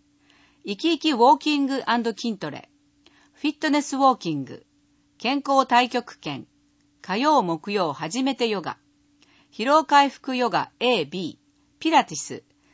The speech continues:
心と体に優しいリズム体操。健康体操。爽快エクササイズ。リンパエクササイズ。南国フラダンス。バランスボールで体幹運動。火曜土曜卓球。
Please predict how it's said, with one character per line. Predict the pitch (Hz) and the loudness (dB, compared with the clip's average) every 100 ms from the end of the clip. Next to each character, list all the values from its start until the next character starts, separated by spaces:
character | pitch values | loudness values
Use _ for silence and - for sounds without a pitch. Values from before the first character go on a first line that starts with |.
| _ - | _ -14
心 | 208 311 311 | -6 -2 0
と | 294 | 0
体 | 277 233 247 254 | 0 2 4 2
に | 240 | 0
優 | 233 | -2
し | 226 - 214 165 | -2 -6 -6 -4
い | |
リ | 160 | -4
ズ | 180 | -2
ム | 262 285 | -2 0
体 | 262 202 | 0 -2
操。 | - 139 - _ _ _ _ _ | -6 -12 -14 _ _ _ _ _
健 | 240 302 | -2 -2
康 | 277 302 285 | 2 2 4
体 | 262 208 | 2 0
操。 | - 143 - _ _ _ _ _ | -4 -10 -10 _ _ _ _ _
爽 | - 285 | -2 -2
快 | 294 302 285 | 2 2 2
エ | 285 | -2
ク | - | -4
サ | 226 | -8
サ | - 156 | -6 -6
イ | |
ズ。 | 127 - - _ _ _ _ | -8 -16 -20 _ _ _ _
リ | - 285 | -2 -2
ン | |
パ | 302 302 | 2 2
エ | 302 | 2
ク | |
サ | - 202 | -4 -8
サ | - 151 | -6 -6
イ | |
ズ。 | 131 - - _ _ _ _ 175 | -8 -16 -20 _ _ _ _ 0
南 | 214 285 285 | 2 4 0
国 | 277 | -2
フ | 226 196 | -4 0
ラ | 240 | 2
ダ | 269 | 2
ン | 190 | 0
ス。 | - 117 - _ _ _ _ | -6 -18 -20 _ _ _ _
バ | 170 | 0
ラ | 247 | 2
ン | 330 | 2
ス | - 294 | 0 2
ボ | 302 269 | 4 4
ー | |
ル | 185 | 2
で | 151 139 | -6 -6
体 | 165 214 247 269 254 | 0 0 2 2 2
幹 | 240 | -2
運 | 220 175 | -4 -4
動。 | 135 123 _ _ _ _ _ | -8 -12 _ _ _ _ _
火 | - 208 | -4 0
曜 | 254 247 | 4 2
土 | 185 196 | 2 0
曜 | 247 269 | 2 2
卓 | 247 233 _ | -2 -4 _
球。 | 151 127 | -10 -10